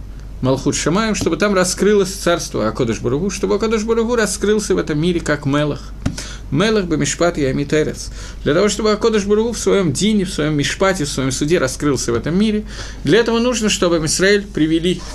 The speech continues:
из разных концов мира в эту накуду Малхута, царство, э,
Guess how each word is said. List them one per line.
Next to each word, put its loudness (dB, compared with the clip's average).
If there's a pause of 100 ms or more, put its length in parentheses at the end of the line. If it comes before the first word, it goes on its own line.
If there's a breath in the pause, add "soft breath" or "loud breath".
(100)
из -4 (100)
разных 2
концов -4
мира -2 (600 loud breath)
в 2
эту 2
накуду 0
Малхута, -2 (180)
царство, 0 (600 loud breath)
э, 2